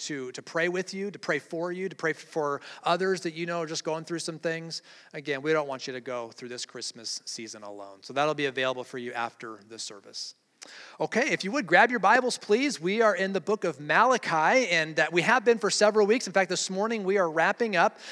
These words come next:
Malachi chapter three is where we're gonna start this morning. And if you're,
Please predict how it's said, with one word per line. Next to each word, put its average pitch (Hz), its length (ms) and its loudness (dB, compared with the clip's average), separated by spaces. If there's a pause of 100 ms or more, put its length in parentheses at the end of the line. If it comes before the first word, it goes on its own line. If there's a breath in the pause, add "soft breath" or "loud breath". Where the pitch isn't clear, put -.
(120)
Malachi 233 480 4
chapter 220 400 4
three 233 380 0
is 175 140 2
where 190 160 2
we're 196 120 0
gonna 190 100 -4
start 190 260 0
this 185 220 -2
morning. 196 360 0
And 180 100 2
if 170 160 -2
you're, 196 280 2